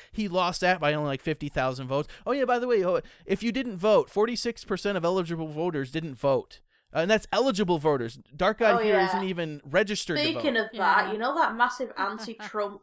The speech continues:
Speaker 2: protest that happened recently?
Speaker 1: Right.
Speaker 2: About eighty percent of them there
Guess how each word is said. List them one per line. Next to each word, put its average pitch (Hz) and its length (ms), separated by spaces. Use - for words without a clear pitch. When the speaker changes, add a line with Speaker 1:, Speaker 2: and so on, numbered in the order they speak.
Speaker 2:
protest 190 760
that 208 160
happened 202 380
recently? 190 760
Speaker 1:
Right. 147 360
Speaker 2:
About 233 260
eighty 269 300
percent 214 460
of 220 140
them 202 180
there 190 360